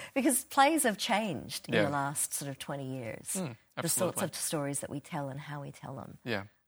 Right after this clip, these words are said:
Speaker 1: Um, what have been the biggest changes from your point of view, sort of industrially speaking?
Speaker 2: Um, in terms of technology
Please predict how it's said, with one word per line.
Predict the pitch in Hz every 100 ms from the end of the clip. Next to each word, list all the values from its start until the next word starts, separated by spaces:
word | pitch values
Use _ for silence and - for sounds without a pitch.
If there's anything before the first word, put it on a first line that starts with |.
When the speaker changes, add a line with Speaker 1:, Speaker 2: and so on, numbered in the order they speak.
| 180
Speaker 1:
Um, | 175 160 156 - _ - _
what | -
have | 370
been | 370
the | 294
biggest | 208 202 214
changes | - 180 165 160
from | - 160
your | 170
point | - 156
of | 143
view, | 143 120 _ -
sort | 147
of | 143
industrially | 143 143 - 147 143 131
speaking? | 127 - 117 - - _
Speaker 2:
Um, | - 151 156 156 156 156 151 156 _ _ - _ _ _ _ _ _ _
in | 151
terms | - 147 135
of | 131 117 - -
technology | 135 - 135 220 254